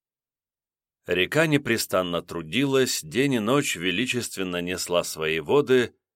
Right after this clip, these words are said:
держа на плаву военные катера, гражданские пароходы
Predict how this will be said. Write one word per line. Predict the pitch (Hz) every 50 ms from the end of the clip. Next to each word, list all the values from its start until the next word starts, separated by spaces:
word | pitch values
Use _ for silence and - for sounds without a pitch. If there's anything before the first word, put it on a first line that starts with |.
| _ -
держа | - 78 98 98 95 87 113 139
на | 143 135 127
плаву | - 104 98 95 95 107 113
военные | 104 90 92 90 87 85 82 82 80 78 76
катера, | - - 80 - - 85 85 92 104 110 101 - _ _ _ _ _ _ _
гражданские | - - 104 110 113 104 85 113 110 107 104 - - - 90 85
пароходы | - 85 78 80 78 - - 123 135 131 113 123 120 113 -